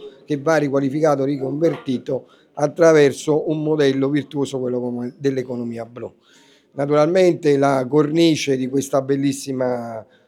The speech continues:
eh, nave fa sì che una città galleggiante come questa possa creare, come dire, le emozioni giuste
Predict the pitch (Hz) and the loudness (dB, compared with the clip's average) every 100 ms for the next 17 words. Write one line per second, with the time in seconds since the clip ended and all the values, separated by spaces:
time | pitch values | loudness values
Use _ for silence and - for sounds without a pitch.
0 | _ - 123 131 160 196 175 139 127 127 | _ -8 -6 -2 2 2 2 2 2 0
1 | 123 - 131 - 170 143 139 131 160 139 | -4 -4 -4 -4 -4 0 0 -2 -4 -4
2 | 135 131 127 147 135 - 165 147 131 135 | -2 -2 -4 -8 -8 0 2 2 -2 -2
3 | 131 127 156 147 131 127 127 147 131 123 | -2 -4 -2 -2 -4 -4 -4 -6 -6 -8
4 | 139 - 156 - 139 127 143 147 147 143 | -10 -6 -6 -6 -6 -4 -2 0 0 0
5 | 143 135 _ _ 156 147 139 131 123 131 | -2 -4 _ _ -2 0 0 0 -2 -2
6 | 156 143 151 147 143 139 - 156 151 131 | -2 2 2 2 0 -2 0 2 0 -2
7 | 147 127 - - 143 | -2 -2 -4 -2 -2